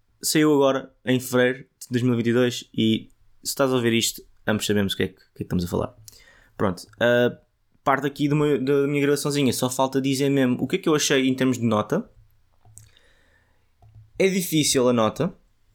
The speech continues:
eu vou ser honesto, se eu tiver que dar uma nota é difícil, mas eu darei um sete ponto um. Porque, aí está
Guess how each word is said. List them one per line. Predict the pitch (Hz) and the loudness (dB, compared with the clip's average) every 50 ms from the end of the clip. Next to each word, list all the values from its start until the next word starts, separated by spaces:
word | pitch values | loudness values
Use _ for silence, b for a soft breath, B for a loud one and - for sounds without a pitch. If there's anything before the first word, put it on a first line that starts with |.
| _ | _
eu | - 131 | -2 -2
vou | 127 131 | 0 0
ser | - 131 | 0 2
honesto, | 120 113 110 107 110 - - | 2 2 2 2 0 -2 -4
se | - - | -4 -4
eu | 127 | -4
tiver | 117 110 127 | -2 -2 -4
que | 117 113 | -2 0
dar | 113 | 0
uma | 113 113 107 | 2 2 2
nota | 107 104 104 - - 98 - - | 2 0 0 0 -2 -4 -4 -2
é | - 113 | -2 -2
difícil, | 110 110 - - 98 92 - - - 220 - _ _ _ | 0 -2 -4 -4 -4 -4 -2 -4 -4 -6 -6 _ _ _
mas | - 123 123 127 135 160 170 - - - _ _ _ _ | -2 0 2 2 2 0 -2 -4 -10 -12 _ _ _ _
eu | - 117 113 117 117 120 120 120 120 - | -4 -2 0 0 2 0 0 -2 -4 -6
darei | 135 127 143 135 131 135 135 | -4 -2 0 0 2 0 0
um | 135 127 | -2 -4
sete | 123 - - - - 143 131 - - | -4 -4 -4 -2 0 0 -2 -2 -6
ponto | - _ - 131 123 123 - | -10 _ -4 -4 -4 -2 -4
um. | 107 95 87 - - _ _ _ _ _ _ _ _ _ _ _ _ _ _ _ _ - | -6 -6 -6 -8 -12 _ _ _ _ _ _ _ _ _ _ _ _ _ _ _ _ -6
Porque, | - 139 135 - - 143 135 - - | -6 -6 -6 -4 -2 -2 -2 0 0
aí | 143 | -2
está | 139 - 139 113 98 92 - - | 0 0 2 0 0 0 -4 -12